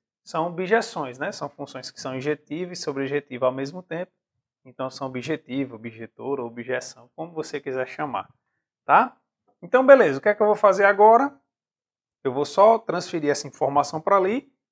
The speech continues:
né? E vou dar uma apagada aqui pra gente saber e a gente ver como é que, de fato, a gente determina a função inversa, né? Uma cara, uma expressão pra função inversa quando eu tenho uma função quadrada.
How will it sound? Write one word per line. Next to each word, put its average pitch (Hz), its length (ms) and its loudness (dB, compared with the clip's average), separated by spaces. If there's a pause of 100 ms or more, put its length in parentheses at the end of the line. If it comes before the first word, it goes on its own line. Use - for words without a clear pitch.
(120)
né? 208 220 -8 (120)
E 147 120 -8
vou 147 140 -2
dar 147 100 0
uma 160 100 6
apagada 143 460 0
aqui 165 180 -14
pra 185 160 0
gente 190 260 -10
saber 185 540 0 (480)
e 143 40 -6
a 139 40 -4
gente 175 260 -8
ver 160 360 -4
como 240 340 0
é 170 100 2
que, 170 140 -12
de 226 100 -6
fato, 143 540 0 (340)
a 135 120 0
gente 151 220 -8
determina 160 880 -4 (460)
a 139 140 2
função 143 600 -8 (200)
inversa, 127 520 -4
né? 123 100 -6
Uma 165 200 -6
cara, 127 380 0
uma 139 100 -8
expressão 156 500 -6
pra 165 160 0
função 147 320 -14
inversa 131 580 -8 (440)
quando 151 200 -2
eu 160 60 -4
tenho 127 380 -10 (340)
uma 135 160 -8
função 143 500 -16
quadrada. 131 340 0